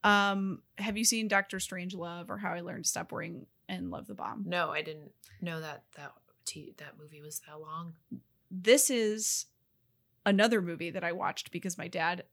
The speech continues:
Speaker 1: literally got it for me for Christmas. He loves this
Speaker 2: That's
Speaker 1: movie so much, and I have never hated a movie more. It's
Speaker 2: Wow.
Speaker 1: referenced a lot, like, it's stylistically referenced a lot in other movies.
Speaker 2: Uh-huh.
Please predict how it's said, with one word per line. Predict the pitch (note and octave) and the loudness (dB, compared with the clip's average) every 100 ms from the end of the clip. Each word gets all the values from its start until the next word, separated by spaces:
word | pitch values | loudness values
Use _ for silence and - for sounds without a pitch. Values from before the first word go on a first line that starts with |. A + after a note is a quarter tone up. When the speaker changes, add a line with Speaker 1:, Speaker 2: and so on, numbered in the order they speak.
| _ | _
Speaker 1:
literally | F#3+ G3 A3+ B3 A3 | 2 6 6 6 4
got | G#3 G3+ | 2 2
it | F#3 | 0
for | F#3 | -6
me | F3 | -8
for | F#3 | -10
Christmas. | - - - - | -8 -8 -6 -6
He | - | -6
loves | F3 D3 - | -4 -6 -6
this | G3 | -6
Speaker 2:
That's | - | -6
Speaker 1:
movie | - F#3+ | -6 -6
so | F#3+ | -4
much, | F#3+ G#3 - - | -4 -4 -6 -8
and | F3+ - | -6 2
I | F3+ F3+ G#3 A3+ _ _ _ | 4 4 2 -2 _ _ _
have | - A#3 G#3 F#3+ | -2 2 2 2
never | F#3+ F#3 F#3 F3+ F#3 F#3 | 0 2 0 0 -4 -4
hated | F#3+ E3 D#3 | -6 -6 -8
a | D#3 | -10
movie | - - - | -12 -12 -12
more. | - - - - - | -12 -14 -16 -14 -2
It's | A#3 A3 A#3 | 6 8 8
Speaker 2:
Wow. | F#3 | 6
Speaker 1:
referenced | G3+ - C4 C#4+ - | 4 4 0 2 4
a | C#4+ | 4
lot, | C#4 D4 D4 | 6 6 6
like, | G#3 G3 | 2 0
it's | F#3 - - | 2 4 6
stylistically | G3+ G3 F#3+ F#3+ - G3 G3 G3 F#3+ F#3+ - _ _ - | 6 6 4 0 -2 -2 -2 -2 -2 -4 -10 _ _ 2
referenced | F#3+ F#3+ G3+ G3 | 2 2 0 0
a | A3 | 0
lot | G#3+ A#3 B3 - | 2 4 4 0
in | G3 | -4
other | F#3+ F3 | -4 -6
movies. | F3 G#3 A#3 C4 | -6 -4 0 4
Speaker 2:
Uh-huh. | F#3 E3 | 6 4